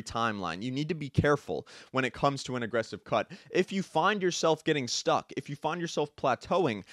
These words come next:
at a certain weight, I would recommend reverse dieting for one week and then going back into an aggressive cut until you are happy with your body fat levels. And once you are happy with your body fat levels,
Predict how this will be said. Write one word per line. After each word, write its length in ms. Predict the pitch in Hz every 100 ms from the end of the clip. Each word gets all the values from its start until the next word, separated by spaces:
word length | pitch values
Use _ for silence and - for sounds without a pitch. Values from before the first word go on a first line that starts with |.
| - -
at 120 | 117
a 40 | -
certain 400 | - 151 131 135
weight, 240 | 147 123
I 100 | 120
would 180 | 127 120
recommend 720 | 110 117 147 151 139 156 143 117
reverse 460 | 113 107 143 -
dieting 440 | 135 139 139 123 113
for 180 | 123
one 400 | 107 107 147 165
week 340 | 156 190 - - - -
and 140 | 131
then 120 | 139
going 260 | 127 123 117
back 360 | 98 135 135 -
into 480 | 131 127 - 113 98 _ _ _ _ _ _ -
an 100 | 131
aggressive 480 | 127 127 117 120 -
cut 260 | 127 107 - -
until 320 | 131 139 160 143
you 160 | 135
are 80 | 117
happy 280 | 120 113 113
with 180 | 104 107
your 100 | 98
body 240 | 92 87
fat 240 | - 82
levels. 340 | 90 87 80 -
And 300 | 131 139 117
once 500 | 139 240 202 - - - - -
you 140 | 127
are 80 | 120
happy 580 | 110 - 185 208 110 85 - _
with 180 | 127 -
your 120 | 127
body 300 | 117 135 147
fat 280 | - 113 -
levels, 320 | 110 104 110